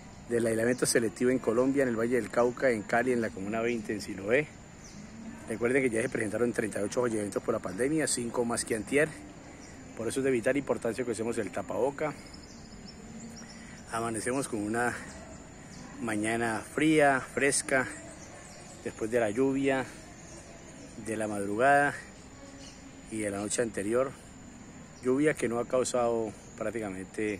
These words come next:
ningún problema, ni desborde, quebrada, ni este el río Cañabralejo, que es el que estamos observando en este momento.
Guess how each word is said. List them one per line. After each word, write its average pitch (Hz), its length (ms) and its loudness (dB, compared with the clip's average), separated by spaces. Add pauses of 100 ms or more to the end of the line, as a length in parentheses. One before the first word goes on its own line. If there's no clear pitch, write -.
(120)
ningún 90 260 -8
problema, 101 500 -4 (760)
ni 113 120 0
desborde, 123 560 4
quebrada, 113 420 2
ni 107 240 0
este 120 300 0
el 113 80 -4
río 113 240 -2
Cañabralejo, 101 640 -4
que 107 100 -6
es 110 80 0
el 104 60 -6
que - 80 -8
estamos 101 320 -2
observando 95 400 -2
en 104 80 -2
este - 140 0
momento. 131 460 4